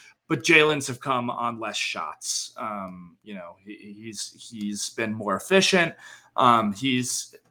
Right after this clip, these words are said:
been more effective getting into the paint. Um, Tatum's still getting shots. He, he still gets to the line a decent amount, you know, still makes some, some big, big, uh, threes here and there. But to me, it's been Jalen who's really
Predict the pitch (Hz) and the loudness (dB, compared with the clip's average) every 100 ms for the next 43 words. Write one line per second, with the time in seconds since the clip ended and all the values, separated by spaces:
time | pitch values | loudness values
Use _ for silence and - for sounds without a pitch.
0 | _ _ 135 160 135 131 131 113 127 120 | _ _ 0 4 4 6 4 4 0 0
1 | 135 104 - 120 127 139 143 135 127 104 | -2 -4 -4 -2 -2 -2 -4 -6 -8 -10
2 | 127 123 135 - - - - - 127 123 | -8 -6 -8 -10 -20 -20 -20 0 4 6
3 | 113 101 - - 196 220 202 208 170 156 | 4 0 -6 4 8 8 6 2 2 0
4 | 135 147 139 139 147 127 135 135 - 156 | -2 4 4 4 -4 -8 -8 -6 -2 0
5 | 147 156 143 - 147 123 123 120 117 131 | 0 -2 -4 -4 -4 -2 -4 -6 -8 -8
6 | 123 127 117 117 117 - - - _ 139 | -10 -10 -6 -4 -4 -6 -16 -20 _ -4
7 | 123 - 143 135 135 - 143 135 127 135 | -4 0 2 4 2 -2 -4 -2 0 0
8 | - 139 123 - - 127 143 131 123 - | -2 -2 -4 -8 -10 -4 -2 -2 -4 -16
9 | 127 131 127 123 127 117 110 - 131 123 | -6 0 0 0 -2 -2 -4 -6 -4 -4
10 | 117 - 117 110 110 107 104 - 113 110 | -4 -4 -4 -6 -8 -8 -8 -6 -4 -4
11 | - _ - _ _ _ - 185 196 180 | -8 _ -20 _ _ _ 2 6 8 6
12 | - 156 127 120 117 117 107 101 110 110 | 4 -2 -4 -4 -4 -4 -4 -8 -8 -8
13 | 120 123 117 104 98 | -6 -2 -2 -2 -4